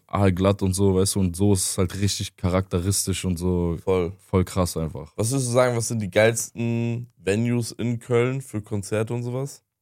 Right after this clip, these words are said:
Speaker 2: Ich glaube,
Speaker 1: Ja,
Speaker 2: alle sind
Speaker 1: Palladium ist geil.
Speaker 2: Findest du Palladium geil?
Speaker 1: Ja, zum Spielen auf jeden Fall. Ich find's auch oben da chillen, so zum Angucken ganz geil.
Speaker 2: Ich find die, also die Akustik im Palladium ist so mit die schwächste.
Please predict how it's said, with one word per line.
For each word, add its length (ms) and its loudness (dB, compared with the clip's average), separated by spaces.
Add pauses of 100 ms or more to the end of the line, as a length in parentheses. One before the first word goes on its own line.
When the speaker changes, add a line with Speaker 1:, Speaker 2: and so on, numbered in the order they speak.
(1080)
Speaker 2:
Ich 120 -2
glaube, 200 8
Speaker 1:
Ja, 60 6
Speaker 2:
alle 120 6
sind 80 6
Speaker 1:
Palladium 500 8
ist 160 0
geil. 360 4 (420)
Speaker 2:
Findest 260 2
du 60 0
Palladium 400 6
geil? 260 4
Speaker 1:
Ja, 320 2
zum 180 -10
Spielen 420 6
auf 140 2
jeden 140 4
Fall. 240 2
Ich 100 -4
find's 180 -2
auch 140 0
oben 340 4
da 160 4
chillen, 720 0
so 140 -4
zum 180 -4
Angucken 440 -2
ganz 200 0
geil. 280 0 (160)
Speaker 2:
Ich 120 -6
find 300 -2
die, 160 -4 (320)
also 180 4
die 100 2
Akustik 420 0
im 60 0
Palladium 500 0
ist 180 -6
so 400 -4 (220)
mit 220 -2
die 100 -4
schwächste. 580 -4